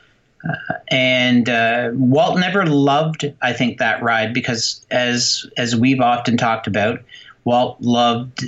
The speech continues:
the idea of having fun with your kids, not watching your kids have fun. And so when It's a Small World came from the World's Fair, they were looking to clear up some space, and they removed this ride.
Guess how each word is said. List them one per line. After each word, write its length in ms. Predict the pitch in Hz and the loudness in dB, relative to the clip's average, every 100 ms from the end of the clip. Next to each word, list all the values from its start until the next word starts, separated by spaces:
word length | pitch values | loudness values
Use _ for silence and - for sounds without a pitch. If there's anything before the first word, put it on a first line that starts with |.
| - | -4
the 160 | 139 135 | -2 0
idea 400 | 127 131 123 120 | 0 0 2 2
of 160 | 120 | 0
having 280 | 120 131 127 | 0 2 0
fun 300 | 117 123 117 | 0 0 2
with 240 | 117 147 143 | 2 0 -2
your 80 | |
kids, 320 | 120 131 113 127 | -2 -4 -2 0
not 180 | 117 | 0
watching 380 | 117 135 135 139 | 2 0 2 2
your 200 | 120 117 - _ - | 2 0 -4 _ -6
kids 260 | 143 110 | -4 -2
have 220 | 123 104 - | -2 -2 -4
fun. 480 | - 113 80 87 - - - - - _ | -2 -2 0 -6 -8 -20 -18 -18 -20 _
And 500 | 113 117 113 107 110 - _ - | -4 0 2 2 -2 -12 _ -6
so 380 | - 147 135 131 | -2 2 2 4
when 540 | 127 135 139 135 131 127 | 4 2 2 2 2 2
It's 160 | 151 160 | -2 -2
a 60 | |
Small 320 | 160 156 135 | 0 2 2
World 320 | 123 - 139 - | 2 2 0 -2
came 260 | 110 113 | -2 -2
from 160 | 135 123 | 0 0
the 80 | 113 | 2
World's 520 | 117 113 - - - | 2 0 -4 -4 -2
Fair, 280 | 113 110 123 | -2 0 0
they 120 | 120 | 0
were 100 | 120 | 2
looking 320 | 117 117 120 | 0 2 0
to 80 | 117 | 0
clear 260 | - 120 | -2 0
up 120 | 113 - | 0 -2
some 200 | - 113 | -2 0
space, 460 | - 110 156 156 | 0 0 0 2
and 120 | 110 | 2
they 120 | 110 113 | 2 2
removed 640 | 113 113 147 147 139 - | 2 4 4 2 -2 -4
this 260 | 110 - | -2 -2
ride. 540 | 98 98 92 98 139 | 0 0 2 0 0